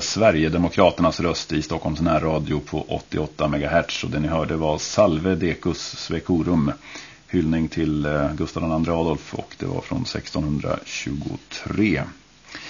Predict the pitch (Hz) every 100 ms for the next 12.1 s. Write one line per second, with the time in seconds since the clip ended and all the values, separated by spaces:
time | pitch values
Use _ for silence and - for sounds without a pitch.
0 | - - - - - - - 110 151 -
1 | - - 123 117 113 107 127 123 127 120
2 | 120 113 - 98 98 98 98 98 95 92
3 | - 101 95 90 98 101 - 107 101 98
4 | 98 92 90 107 98 - 98 90 95 92
5 | 90 98 98 - - 104 135 143 139 131
6 | - - - - - - _ _ - -
7 | - - - - 87 85 82 85 87 90
8 | 90 90 87 87 - 87 87 98 90 110
9 | 80 76 76 - - - - - - -
10 | - - - 69 92 71 92 101 69 67
11 | - - 78 71 71 - 71 - - 78